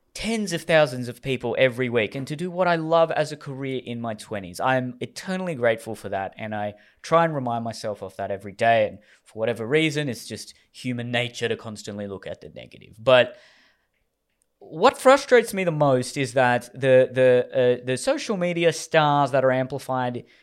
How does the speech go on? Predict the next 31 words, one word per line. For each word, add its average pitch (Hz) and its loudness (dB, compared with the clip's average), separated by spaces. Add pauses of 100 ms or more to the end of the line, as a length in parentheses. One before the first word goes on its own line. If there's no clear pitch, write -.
(300)
in, 123 -8
in 127 -10
the 127 -6
mainstream 123 -2
or 117 -6
in, 117 -12 (280)
I 123 -6
think 139 -10
I, - -12 (160)
I, - -16 (200)
I - -20
was 151 -18
talking 147 -8
to - -18 (120)
Isaac 131 2
about 113 0
this - -10
on 120 -6
his 117 -8
podcast. 104 -4
I 127 0
don't 175 -4
think 202 -8
mainstream 135 -6
media 120 -2
is 107 -6
the 117 -10
appropriate 113 -8
term. 117 -6 (880)
Old 135 2
media. 107 -8